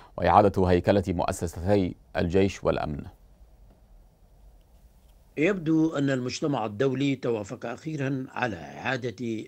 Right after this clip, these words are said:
Speaker 2: الاستقرار إلى ليبيا، وهو أمر مرتبط بأربع قضايا مركزية تتمثل في نزع السلاح واحتكاره على الدولة وتفكيك الميليشيات وطرد المرتزقة وإعادة هيكلة مؤسسة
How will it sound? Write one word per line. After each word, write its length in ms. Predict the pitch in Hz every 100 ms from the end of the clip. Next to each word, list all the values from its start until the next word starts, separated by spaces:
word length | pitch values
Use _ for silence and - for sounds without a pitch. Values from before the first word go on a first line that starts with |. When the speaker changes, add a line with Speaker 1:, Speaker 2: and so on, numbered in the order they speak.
| -
Speaker 2:
الاستقرار 640 | 131 123 - 117 127 110
إلى 260 | 135 107 110
ليبيا، 480 | 117 156 160 180 196 - - - - -
وهو 420 | 262 180 165 147
أمر 260 | 143 135 135 131 -
مرتبط 520 | 147 185 170 131 135 -
بأربع 680 | 139 139 120 117 113 113 110 - -
قضايا 440 | 143 147 120 101
مركزية 560 | 101 - 127 117 147 147
تتمثل 640 | - 127 101 95 131 120
في 180 | 104 127
نزع 220 | 160 147
السلاح 520 | 139 151 156 202 190 - - - -
واحتكاره 1000 | 139 123 92 - 127 - 147 156 135 117
على 180 | 98 110
الدولة 480 | 101 139 160 180 208 - - - -
وتفكيك 580 | 208 208 202 - 185 185
الميليشيات 800 | 160 143 147 143 139 160 175 -
وطرد 640 | 147 139 110 - 151 127
المرتزقة 1120 | 131 131 - 165 143 156 160 151 147 143 208 208 - - - -
وإعادة 760 | 127 98 - - 131 135 139 135
هيكلة 880 | 113 143 156 143 139 - 131 123 117
مؤسسة 1000 | 139 131 151 120 123 120 101 117 110